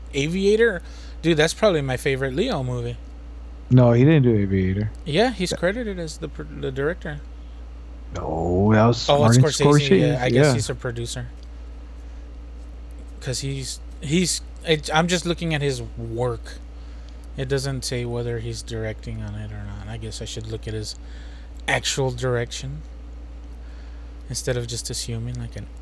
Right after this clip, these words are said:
Speaker 1: asshole.
Speaker 2: <laughs>
Speaker 1: So here he did Thief, eighty-one, The Keep, eighty-three, Manhunter,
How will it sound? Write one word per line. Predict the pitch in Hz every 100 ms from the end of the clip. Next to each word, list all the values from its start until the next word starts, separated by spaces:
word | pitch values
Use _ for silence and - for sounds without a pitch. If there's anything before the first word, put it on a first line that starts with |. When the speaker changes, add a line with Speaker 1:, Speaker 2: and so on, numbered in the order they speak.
| -
Speaker 1:
asshole. | - 113 120 113 - 123 120 139 143 - - - - - - - -
Speaker 2:
<laughs> | 139 - - - - -
Speaker 1:
So | - 120
here | 110 127 120
he | 110 127
did | 127 123 -
Thief, | 175 196 196 - -
eighty-one, | - 143 147 135 131 139
The | 131
Keep, | 123 165 170 160 -
eighty-three, | 135 123 120 147 160
Manhunter, | 147 135 160 151 170 165 180 180